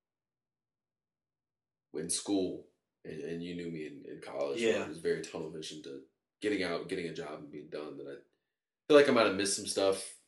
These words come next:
Speaker 1: you know, just because I was so focused on my job. Um, 'cause I interned in college and treated it like a full-time job when I was in school, and, um,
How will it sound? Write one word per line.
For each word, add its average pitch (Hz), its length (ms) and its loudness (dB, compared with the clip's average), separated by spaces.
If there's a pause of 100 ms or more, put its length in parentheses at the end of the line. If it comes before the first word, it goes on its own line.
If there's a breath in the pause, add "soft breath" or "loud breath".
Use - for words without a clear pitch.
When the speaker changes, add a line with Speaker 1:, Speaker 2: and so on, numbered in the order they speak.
(240)
Speaker 1:
you 85 100 -6
know, - 180 -10 (260)
just - 180 -10
because 85 220 -6
I 85 40 -4
was - 200 -4
so 85 200 0
focused 85 480 -4
on 80 240 -10 (640)
my 80 120 -16
job. 76 460 -10 (1200)
Um, 71 420 -6 (260)
'cause 92 120 -6
I 80 140 -2
interned 85 360 -4
in 76 80 -10
college 76 480 -6
and 73 240 -12 (400)
treated 101 320 0
it 80 120 -2
like 78 200 -6
a - 40 -12
full-time - 460 -6
job - 340 -10 (160)
when 76 160 -12
I 67 40 -10
was 69 140 -12
in 65 100 -14
school, 71 480 -8 (920)
and, 80 80 -10
um, - 220 -12